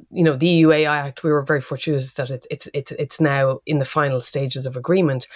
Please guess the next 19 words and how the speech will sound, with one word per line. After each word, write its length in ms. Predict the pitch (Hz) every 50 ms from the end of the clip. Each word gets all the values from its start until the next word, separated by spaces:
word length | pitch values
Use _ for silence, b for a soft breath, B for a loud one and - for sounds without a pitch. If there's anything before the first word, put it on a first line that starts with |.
| B B B B
And 160 | 185 180 170
they've 140 | 170 165 156
now 240 | 180 175 170 165 160
included 640 | 151 143 - - - - 185 196 202 170 175 - -
the 60 | 143
language 360 | 135 139 139 139 139 127 -
around 240 | 139 135 131 127 123
generative 420 | 139 139 131 127 120 131 131 123
A 140 | 131 127 127
I, 200 | 127 131 131 131
around 220 | 127 127 127 123
chat 200 | - - 143 139 -
G 140 | - 135 127
P 100 | - 131
T 300 | - - - 139 131 131
and 100 | 127 135
all 100 | 131 131
these 160 | 135 127 -
things, 220 | - 139 131 -